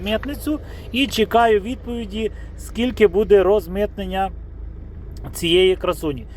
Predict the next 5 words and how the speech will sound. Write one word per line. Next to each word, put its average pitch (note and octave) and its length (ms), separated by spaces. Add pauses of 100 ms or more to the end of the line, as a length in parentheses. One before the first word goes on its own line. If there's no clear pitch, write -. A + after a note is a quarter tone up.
(260)
Також, C4 380
можливо, A#3 520
можливо, A3+ 420
кого B3 300
цікавлять A3 560